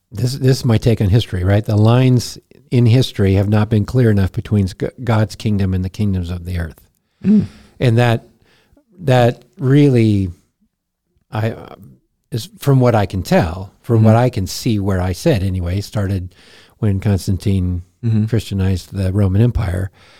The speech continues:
Speaker 1: And ever since then, they've been interwoven, and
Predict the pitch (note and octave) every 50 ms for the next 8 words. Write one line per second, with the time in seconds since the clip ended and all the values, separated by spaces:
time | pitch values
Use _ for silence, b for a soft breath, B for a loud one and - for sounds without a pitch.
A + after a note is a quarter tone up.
0 | b b b b b - A#2+ A2 A2 G#2 G2+ G#2+ G#2+ A#2 A2 - - C#3 C3+ C3+
1 | - - G#2+ G2 F2+ F2 F2 F2+ F#2+ F#2+ G2 G#2 - - - _ A2 A2 G#2 F#2
2 | F#2 G#2 G#2 G2 - - C3 A#2 A#2 - - A2 G2 G2+ G#2 G#2 G#2+ G2+ F#2 F#2+
3 | F#2+ F#2+ G2+ G#2+ G#2+ G#2+ - - - A#2 A2 G#2 G2+ G2 G2+ G2+ G2 F#2+